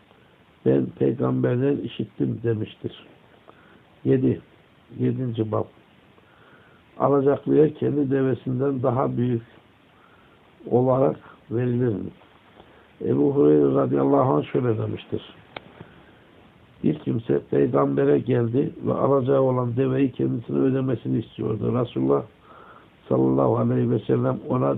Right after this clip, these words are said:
deveyi, "Deve veriniz." buyurdu. Sahabiler, "Aradık. Onun devesinden daha yaşlı ve kıymetli olan deveden başkasını bulamadık." dediler.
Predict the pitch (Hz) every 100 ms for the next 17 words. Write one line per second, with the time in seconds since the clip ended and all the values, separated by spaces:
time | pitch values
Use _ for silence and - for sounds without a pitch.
0 | - 131 135 135 135 139 - _ _ _
1 | _ - 170 131 113 - 131 131 135 131
2 | 123 117 110 104 113 113 113 110 104 _
3 | - - - - - - _ - 135 135
4 | 139 139 143 143 - - _ - - _
5 | _ - - - _ _ _ - - -
6 | - - - _ - - 156 151 143 -
7 | - _ _ - - _ _ - - 143
8 | 147 151 151 147 147 139 - 127 151 147
9 | 143 139 151 160 - - - 143 135 -
10 | 156 147 - - 147 147 135 151 147 139
11 | 127 123 131 135 135 135 135 117 135 117
12 | 135 139 127 139 131 117 104 - - -
13 | - - 104 98 110 98 -